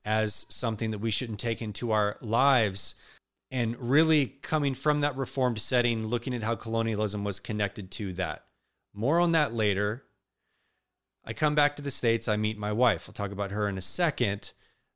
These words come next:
But first, where do I fit into the Christian landscape?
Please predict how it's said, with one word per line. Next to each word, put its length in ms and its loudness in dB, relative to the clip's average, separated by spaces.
But 160 -2
first, 420 6
where 140 6
do 100 6
I 60 8
fit 180 2
into 160 2
the 80 0
Christian 480 0
landscape? 720 0